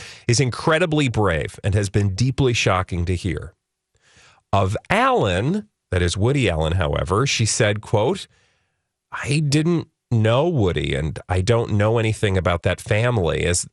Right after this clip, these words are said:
as the actor in the film, you just have to step away and say, 'I don't know anything really.' And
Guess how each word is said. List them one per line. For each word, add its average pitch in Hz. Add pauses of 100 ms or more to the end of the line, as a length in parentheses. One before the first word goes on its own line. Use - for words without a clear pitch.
as 101
the -
actor 127
in 85
the 82
film, 80
you 92
just 101
have 107
to 95
step -
away 101
and 87
say, 87
'I 80
don't 80
know 101
anything 85
really.' 95
And 87